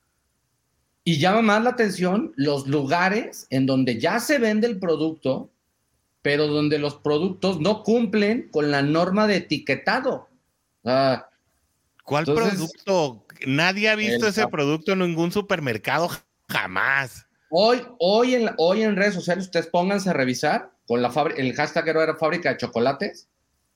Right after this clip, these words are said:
Speaker 1: y están apare-, y vienen notas periodísticas de lugares turísticos de muy alto nivel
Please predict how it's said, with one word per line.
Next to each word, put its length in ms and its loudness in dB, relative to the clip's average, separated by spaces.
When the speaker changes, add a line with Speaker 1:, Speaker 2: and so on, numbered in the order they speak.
Speaker 1:
y 100 -2
están 260 0
apare-, 360 -2
y 120 -6
vienen 400 2
notas 400 2
periodísticas 960 -2
de 200 0
lugares 720 0
turísticos 840 -2
de 220 -2
muy 380 2
alto 320 0
nivel 440 -2